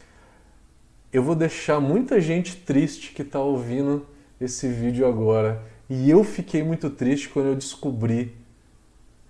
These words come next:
que a Guinness é feita em quatro dias. Ganhou da Skol? Ganhou da Skol. Feita em menos tempo do que a Skol.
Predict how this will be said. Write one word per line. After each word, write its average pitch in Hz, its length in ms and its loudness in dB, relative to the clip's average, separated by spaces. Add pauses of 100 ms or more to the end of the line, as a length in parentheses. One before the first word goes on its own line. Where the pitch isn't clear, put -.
(580)
que 143 160 0
a 143 80 2
Guinness 180 1000 0
é 123 120 -8
feita 135 440 -2
em 139 120 -4
quatro 110 640 -4
dias. 92 760 -10 (1800)
Ganhou 156 400 6
da 202 120 12
Skol? 165 680 2 (680)
Ganhou 160 400 0
da 202 100 6
Skol. 120 640 0 (880)
Feita 170 400 0
em 160 80 -2
menos 269 540 4
tempo 196 340 0
do 196 100 0
que 202 120 0
a - 20 4
Skol. 117 560 -2